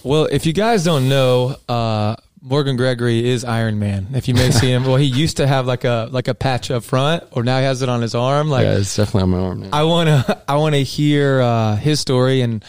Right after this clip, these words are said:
Speaker 1: I'll let him tell it, but it's a really, really good story. So if you ever had any excuses, listen to this story.
Speaker 2: <laughs> Yeah, so, all right, well,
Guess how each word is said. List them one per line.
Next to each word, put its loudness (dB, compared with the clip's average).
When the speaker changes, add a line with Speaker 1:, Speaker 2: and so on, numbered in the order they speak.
Speaker 1:
I'll -2
let 2
him 2
tell 0
it, -2
but 0
it's -4
a 0
really, 2
really 2
good -2
story. 2
So 0
if -2
you 2
ever 0
had 2
any 0
excuses, -2
listen 0
to -4
this -6
story. -2
Speaker 2:
<laughs> -20
Yeah, 4
so, 4
all -2
right, 4
well, 0